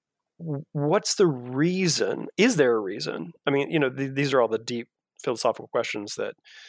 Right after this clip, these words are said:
I guess have plagued humans since the very beginning, but the difference is now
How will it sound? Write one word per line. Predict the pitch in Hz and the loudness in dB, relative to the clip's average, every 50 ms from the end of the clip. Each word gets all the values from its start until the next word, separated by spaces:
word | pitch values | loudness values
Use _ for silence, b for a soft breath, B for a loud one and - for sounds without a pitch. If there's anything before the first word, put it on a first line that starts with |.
| B B B B B B B B _ _ _ - | B B B B B B B B _ _ _ -4
I | 123 | -2
guess | 117 127 127 - | 0 0 0 0
have | 127 - - | -2 -4 -2
plagued | - 135 127 120 113 113 117 - - - - _ | 0 0 2 2 0 -2 -6 -8 -12 -12 -12 _
humans | - - - 117 110 107 104 - | -8 -6 -4 -2 -2 -4 -4 -4
since | - 113 - | -6 -6 -8
the | - 123 | -6 -4
very | 117 110 104 | -2 -2 -2
beginning, | 107 107 113 151 160 151 131 117 | -4 -2 0 2 2 4 2 2
but | 117 113 - | -2 -4 -4
the | - 120 | -8 -10
difference | 117 127 151 147 - 151 127 113 - | -4 -2 -2 0 0 -2 -2 -2 -4
is | 113 110 104 110 | -4 -4 -4 -2
now | 117 135 151 175 160 123 107 104 101 104 110 | 0 0 2 2 2 2 2 0 0 -4 -8